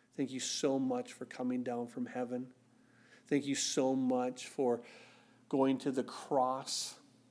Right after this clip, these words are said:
Thank you so much for shedding your blood, allowing your body to be broken, going through that fire of the wrath of God for our sin.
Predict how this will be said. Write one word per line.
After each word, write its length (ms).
Thank 220
you 60
so 320
much 260
for 160
shedding 500
your 140
blood, 360
allowing 480
your 140
body 440
to 120
be 140
broken, 800
going 300
through 560
that 240
fire 600
of 100
the 80
wrath 640
of 220
God 380
for 220
our 140
sin. 640